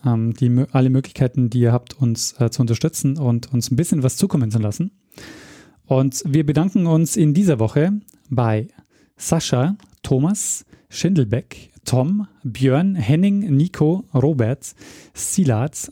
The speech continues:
Martin, Vicky, Philipp, Dennis, Oliver, Sebastian, Marcel, Martina und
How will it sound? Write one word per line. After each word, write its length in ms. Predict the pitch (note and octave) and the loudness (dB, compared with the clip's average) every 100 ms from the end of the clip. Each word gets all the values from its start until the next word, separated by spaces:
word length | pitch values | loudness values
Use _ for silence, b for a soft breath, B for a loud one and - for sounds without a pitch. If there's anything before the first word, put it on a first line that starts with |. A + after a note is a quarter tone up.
| - | -6
Martin, 680 | A#2+ A#2 B2 - F#3+ F3 G3 | 0 0 -2 -4 -2 0 -2
Vicky, 560 | B2+ A#2 - - F#3+ F#3 | -2 -4 -2 0 0 -2
Philipp, 500 | - - F3+ F#3+ - D3+ | -6 -2 0 0 -2 -2
Dennis, 460 | C3 D3 F#3 F3+ - B B B B | 0 2 2 0 -6 B B B B
Oliver, 540 | D3 F3 E3 D#3+ E3 | 2 2 4 2 0
Sebastian, 680 | D#3+ C3+ C3 - - D3+ D3 - B - | 0 0 0 -2 0 0 0 -6 B -4
Marcel, 720 | B2 A#2 - - B2 C#3 - | 0 0 0 0 2 2 0
Martina 680 | C3 A#2 - D#3 C#3 C3 B2 b b | 0 0 -2 0 2 2 -2 b b
und 460 | C#3 B2+ B2+ - | 0 0 -2 -10